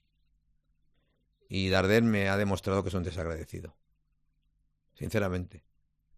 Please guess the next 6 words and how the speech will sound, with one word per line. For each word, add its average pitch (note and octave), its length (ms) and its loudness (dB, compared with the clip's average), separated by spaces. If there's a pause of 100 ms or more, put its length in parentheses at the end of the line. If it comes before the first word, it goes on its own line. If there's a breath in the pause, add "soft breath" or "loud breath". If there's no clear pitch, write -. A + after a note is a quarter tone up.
(1400 soft breath)
Pero G2+ 680 4 (1300)
hay A2+ 80 2
que G2+ 80 4
asumirlo. F#2+ 500 -2 (1600 soft breath)
Las G2 800 0 (100)
personas, C3+ 800 2